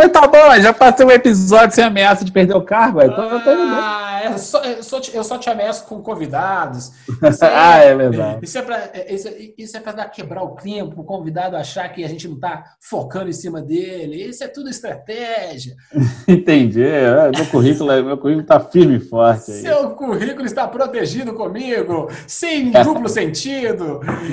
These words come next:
Speaker 2: Meu amigo, mande seu salve pra galera.
Speaker 1: Gente, um abraço, bom dia, boa tarde, boa noite.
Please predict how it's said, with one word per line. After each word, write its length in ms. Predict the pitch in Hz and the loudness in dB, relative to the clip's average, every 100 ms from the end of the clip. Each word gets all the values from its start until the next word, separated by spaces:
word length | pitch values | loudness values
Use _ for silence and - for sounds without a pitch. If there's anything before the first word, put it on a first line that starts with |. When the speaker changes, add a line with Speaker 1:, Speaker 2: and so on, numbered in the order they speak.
| 147 131 131 - | -8 -6 -6 -4
Speaker 2:
Meu 220 | 285 311 | 0 2
amigo, 680 | 277 320 320 302 226 - 151 131 _ _ _ _ _ _ _ 277 | 0 -2 -4 -4 -6 -8 -16 -20 _ _ _ _ _ _ _ -6
mande 200 | 254 - | -4 -2
seu 200 | - 233 | -2 -4
salve 260 | 254 262 254 | -2 -6 -6
pra 100 | 240 | -8
galera. 420 | 214 233 220 - - _ _ _ _ _ 135 | -6 -6 -6 -8 -16 _ _ _ _ _ -4
Speaker 1:
Gente, 440 | 147 135 - 127 | 0 0 -2 -6
um 120 | 123 | 0
abraço, 680 | 151 127 123 135 143 - - 127 139 - | 4 4 6 8 6 2 -6 -8 -8 -6
bom 260 | 135 139 | 2 6
dia, 280 | 117 117 139 | 6 8 8
boa 200 | 123 117 | 8 8
tarde, 300 | 117 123 120 | 8 8 8
boa 220 | 117 117 | 8 6
noite. 640 | 117 131 147 151 - - | 8 8 8 6 0 -18